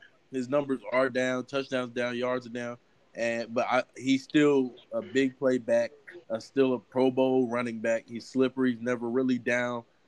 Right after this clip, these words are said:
He's, it takes at least three, four people to hit him, even with his smaller frame, super quick, and when he gets out in space, he'll make you miss. And it's just fun watching him. Especially, I'm glad he's on my team.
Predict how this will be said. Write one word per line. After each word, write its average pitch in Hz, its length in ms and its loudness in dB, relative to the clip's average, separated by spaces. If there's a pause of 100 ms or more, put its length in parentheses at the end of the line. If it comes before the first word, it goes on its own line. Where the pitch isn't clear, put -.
(100)
He's, 123 200 -4
it 117 140 -4
takes 135 280 2
at 120 80 2
least 127 240 6
three, 127 180 4
four 123 240 0
people 127 260 2
to 107 100 -2
hit 127 180 2
him, 117 120 -6
even 117 280 0
with 113 100 -6
his 110 120 -6
smaller 120 440 2
frame, 123 480 -4 (380)
super 127 320 4
quick, 123 480 6
and 107 220 -4
when 113 100 0
he 113 60 0
gets 117 240 0
out 117 140 2
in 113 60 -8
space, 117 400 0
he'll 120 100 -2
make 110 260 -4
you 110 80 -2
miss. 113 340 0 (440)
And 117 380 4
it's 151 180 6
just 143 220 4
fun 127 220 4
watching 127 340 4
him. 120 160 -6 (240)
Especially, 127 340 0
I'm 110 200 -2
glad 120 240 0
he's 113 140 -6
on 113 100 -4
my 113 140 -4
team. 117 300 -8